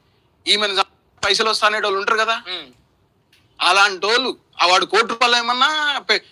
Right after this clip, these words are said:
Speaker 1: మీకు పంపించేస్తాం మిమ్మల్ని, మీకు పంపించేస్తాం మేము.
Speaker 2: వేదాంత్ మీడియా హిస్టరీలా ఒక దొంగని,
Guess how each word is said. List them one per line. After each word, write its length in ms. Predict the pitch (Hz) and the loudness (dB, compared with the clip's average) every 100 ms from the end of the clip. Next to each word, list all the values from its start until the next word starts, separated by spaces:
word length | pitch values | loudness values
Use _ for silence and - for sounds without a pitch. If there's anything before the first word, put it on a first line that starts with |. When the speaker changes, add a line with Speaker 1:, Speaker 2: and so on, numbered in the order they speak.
| - | -4
Speaker 1:
మీకు 160 | 349 - _ - | -2 -4 _ -6
పంపించేస్తాం 600 | 143 190 269 320 285 294 | -4 0 0 2 2 2
మిమ్మల్ని, 360 | 262 220 175 - - - - - | 0 -4 -8 -10 -20 -20 -12 -6
మీకు 120 | 190 | -4
పంపించేస్తాం 560 | 170 175 226 254 247 226 | -2 -2 2 2 2 -2
మేము. 160 | 202 - | -4 -6
Speaker 2:
వేదాంత్ 560 | 202 240 277 302 294 262 | 0 2 4 4 2 0
మీడియా 340 | 254 247 254 | -4 0 0
హిస్టరీలా 560 | 214 202 - 320 294 185 - _ - | 2 2 2 2 2 0 -4 _ -8
ఒక 120 | 208 | -2
దొంగని, 680 | 269 - 208 277 330 311 277 | -2 -2 -2 2 2 2 0